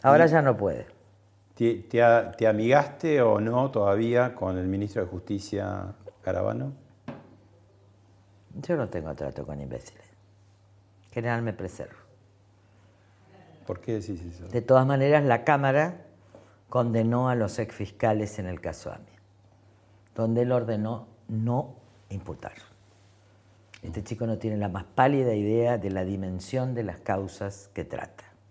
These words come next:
Speaker 1: No digo que sea malo, no digo que sea malo, pero ser imbécil también es un error, ¿no? Para ser ministro de Justicia.
Speaker 2: Scioli.
Speaker 1: Imbécil lo digo en el, en el texto de la Real Academia, ¿eh? Es decir,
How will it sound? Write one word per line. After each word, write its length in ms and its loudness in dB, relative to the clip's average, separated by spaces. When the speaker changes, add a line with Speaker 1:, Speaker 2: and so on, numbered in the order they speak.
Speaker 1:
No 80 2
digo 220 8
que 100 2
sea 180 0
malo, 400 0
no 80 -4
digo 220 0
que 100 -6
sea 180 -6
malo, 300 -10
pero 120 -8
ser 200 -4
imbécil 440 -4
también 380 -6
es 180 -14
un 140 -12
error, 300 -12
¿no? 280 -6
Para 180 -8
ser 400 -8
ministro 400 -12
de 60 -10
Justicia. 520 -20
Speaker 2:
Scioli. 340 6
Speaker 1:
Imbécil 340 8
lo 100 8
digo 240 8
en 80 8
el, 240 4
en 160 0
el 200 2
texto 440 4
de 120 4
la 120 4
Real 300 8
Academia, 800 6
¿eh? 100 4
Es 160 -4
decir, 280 -2